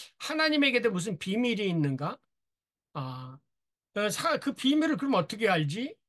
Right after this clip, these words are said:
뭐 이런 식으로 여러분이 이와 관계되어지는 질문을 소위 그, 어, 독일 말로 얘기하면 그 아우스프라리,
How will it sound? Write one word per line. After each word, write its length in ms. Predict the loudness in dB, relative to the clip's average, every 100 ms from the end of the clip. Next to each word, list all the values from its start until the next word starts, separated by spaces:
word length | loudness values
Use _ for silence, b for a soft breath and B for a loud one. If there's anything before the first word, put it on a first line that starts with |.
| _ _ -8
뭐 120 | -4
이런 440 | 2 4 4 2
식으로 580 | 0 -2 0 2 2 0 _ _ _ _
여러분이 600 | 0 2 2 0 0 -2 -8 _ _ _
이와 680 | -8 -4 -4 -2 0 2 2
관계되어지는 1080 | 0 -4 -4 2 4 4 2 -2 -2 -4 -6 -6
질문을 680 | -6 -4 -4 0 0 0 -6 _ _ _
소위 560 | -6 0 2 2 0 -8 _ _
그, 400 | -10 -4 -2 -2 -4 _ _ _ _ _ _ -8
어, 200 | -6 -2
독일 340 | 0 2 0
말로 400 | 0 0 0 0
얘기하면 540 | -2 -2 -4 -4 -4 -8 _ _ _
그 460 | -6 -2 -2 -2 -4 -4
아우스프라리, 640 | -4 -4 -4 0 0